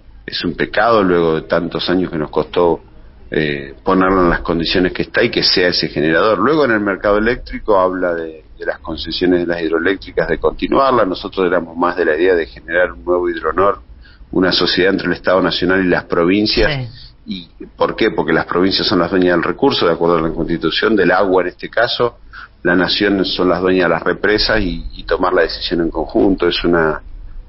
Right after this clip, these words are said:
Speaker 1: política mucho más federal y de entender la necesidad de las provincias.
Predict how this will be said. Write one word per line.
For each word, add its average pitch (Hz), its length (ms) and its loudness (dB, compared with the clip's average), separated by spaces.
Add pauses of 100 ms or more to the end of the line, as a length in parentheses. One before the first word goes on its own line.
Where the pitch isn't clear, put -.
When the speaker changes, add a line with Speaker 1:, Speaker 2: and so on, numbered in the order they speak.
(220)
Speaker 1:
política 92 460 2
mucho 92 280 2
más 92 220 2
federal 120 380 2
y 120 80 0
de 101 80 0
entender 92 420 -4
la 101 100 2
necesidad 90 460 -2
de 92 60 2
las 80 120 -2
provincias. 90 600 -2